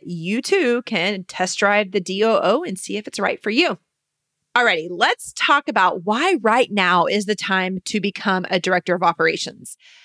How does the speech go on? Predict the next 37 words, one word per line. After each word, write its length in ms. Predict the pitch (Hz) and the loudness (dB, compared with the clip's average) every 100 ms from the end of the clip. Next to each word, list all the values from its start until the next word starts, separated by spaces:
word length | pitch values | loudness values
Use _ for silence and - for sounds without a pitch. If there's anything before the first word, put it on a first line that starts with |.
| _ _ 262 | _ _ 0
At 120 | 285 | 0
the 80 | 381 | 0
time 400 | 330 294 285 - | 2 2 2 0
of 160 | 247 | 0
this 220 | 220 233 226 | 2 2 0
recording, 560 | 208 - 196 190 185 | -2 -2 0 0 -4
we 180 | 180 196 | -2 2
are 80 | 208 | 2
heading 340 | 202 196 202 - | 2 0 0 -2
into 300 | 185 190 190 | -6 -4 -6
the 100 | 180 | -6
fourth 380 | - 208 226 | -2 -2 -2
quarter 440 | - - 196 190 190 | -8 -6 -2 -2 -2
of 280 | 156 170 - | -2 -4 -6
twenty 560 | - 359 359 - 370 | -10 -6 -6 -2 -2
twenty-two. 1080 | 359 - 233 240 262 226 - 185 175 160 165 _ - | -2 -6 -6 -6 -8 -10 -6 -4 -4 -6 -16 _ -14
I 80 | - - | -14 -12
cannot 440 | - 175 214 240 | -10 -4 -2 -2
even 300 | 226 214 190 | -6 -8 -6
believe 840 | 202 185 185 240 392 269 190 202 - 220 | -4 -4 -4 2 4 4 2 -2 -2 -2
<laughs> 240 | - - 302 | -4 -12 -2
we 180 | 254 240 | 2 4
are 220 | 214 - - | 2 0 2
already 460 | 262 262 214 202 | 4 6 2 2
wrapping 400 | 196 190 196 185 | 0 0 0 0
up 100 | 170 - | -2 -2
this 240 | 160 - | -6 -6
year 340 | - - 147 - | -2 2 2 2
and 240 | 185 185 | 0 0
heading 420 | 196 - 240 254 233 | -2 -2 -2 -2 -2
in, 340 | 214 214 202 | 0 0 -2
starting 320 | - 214 220 | -2 -2 -2
the 100 | 190 | -6
planning 400 | - - 220 208 | -6 -6 -4 -2
for 140 | 190 165 | -2 -4
twenty 300 | - 190 185 | -4 -4 -4
twenty-three. 540 | 175 165 175 170 | -6 -6 -2 -2